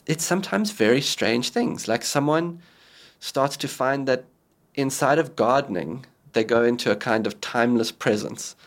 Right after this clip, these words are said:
One guy told me, a high-level C E O the other day, told me that, you know, he's been looking around, he finds when he's crafting, knife making has become this, like,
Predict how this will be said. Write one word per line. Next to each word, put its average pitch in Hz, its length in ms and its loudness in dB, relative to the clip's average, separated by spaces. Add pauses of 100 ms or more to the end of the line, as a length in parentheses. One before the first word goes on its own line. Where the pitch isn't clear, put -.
(480)
One 180 180 0
guy 175 160 2
told 143 240 0
me, 117 60 2
a 101 80 2
high-level 156 720 2
C 143 320 -2
E 117 40 4
O 104 260 2 (220)
the 117 140 2
other 113 120 4
day, 85 300 2 (380)
told 147 160 2
me 147 80 4
that, 135 220 0 (200)
you 131 140 -2
know, 113 220 2 (180)
he's 147 260 -4
been 151 340 0
looking 160 280 2
around, 165 100 4
he 143 80 2
finds 143 320 0
when 143 120 0
he's 143 140 -2
crafting, 165 600 -2
knife 135 300 0
making 107 360 -4
has 120 160 -8
become 113 440 -4
this, 104 220 -4
like, 104 260 -2